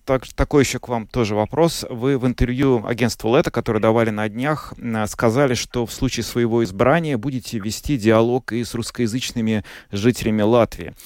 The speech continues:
Но, в общем, на протяжении последнего года русскоязычные жители Латвии довольно часто говорят о том, что чувствуют несправедливость, э, в свой адрес. Что вы планируете сделать для того, чтобы изменить эту ситуацию?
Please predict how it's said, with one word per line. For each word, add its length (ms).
Но, 140
в 60
общем, 280
на 180
протяжении 500
последнего 640
года 520
русскоязычные 560
жители 260
Латвии 420
довольно 380
часто 420
говорят 360
о 60
том, 240
что 260
чувствуют 560
несправедливость, 880
э, 180
в 80
свой 380
адрес. 440
Что 260
вы 100
планируете 640
сделать 680
для 160
того, 240
чтобы 280
изменить 340
эту 120
ситуацию? 580